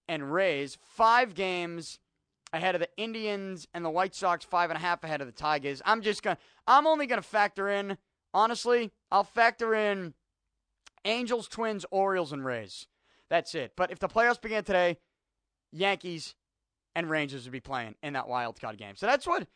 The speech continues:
that's what the American League looks like. Okay? Blue Jays, Royals, Astros, Yankees, Rangers. National League, as I told you, the Mets, six and a half games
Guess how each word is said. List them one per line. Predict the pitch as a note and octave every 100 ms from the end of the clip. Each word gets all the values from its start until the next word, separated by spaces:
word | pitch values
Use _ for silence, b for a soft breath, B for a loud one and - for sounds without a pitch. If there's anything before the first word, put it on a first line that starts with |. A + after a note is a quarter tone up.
| _ _ -
that's | C#4 -
what | G#4
the | F4
American | G#3+ G3 F#3+ E3 C#3+
League | C3+ A#2 F#2+ _
looks | C#3 C#3+ -
like. | B2+ E2 - _ _ _ -
Okay? | C3+ F#3 E3
Blue | C3 F3+ D4+
Jays, | C#4 C4+ B3+ G#3 - _
Royals, | D3 F3 G#3 G3+ G3 - _ _ _
Astros, | F#3 F#3 - F3 D#3 C#3+ - _
Yankees, | C3 D#3 C#3+ B2+ A#2 - _ _
Rangers. | A2+ B2+ C3+ G2 E2 - - _ _ _ _ _ _ _ _ _ _ -
National | D3+ D#3+ F#3+ B3+ C4
League, | D#4 F#4 - - _ _ -
as | F#3+ F3+
I | E3+
told | - G3+ F#3+
you, | E3+
the |
Mets, | E3 E3+ F#3+ - -
six | - - -
and | F#3
a |
half | D#3+ D3
games | - C3+ B2+ E3 -